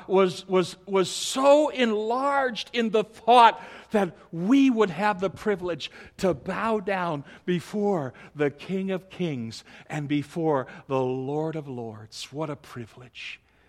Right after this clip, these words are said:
What an honor. And oh, we need to get back to the,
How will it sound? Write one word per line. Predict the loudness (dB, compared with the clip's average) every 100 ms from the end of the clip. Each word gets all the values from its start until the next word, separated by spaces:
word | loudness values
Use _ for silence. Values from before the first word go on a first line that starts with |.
| _ _
What | -14 -10
an | -8
honor. | -10 -10 -12 -14 -18 _ _ _ _ _ _ _ _ _
And | -8
oh, | 0 2
we | 2
need | 0 -2
to |
get | -4 -4
back | -4 -4 -6 -10
to | -4
the, | -2 -2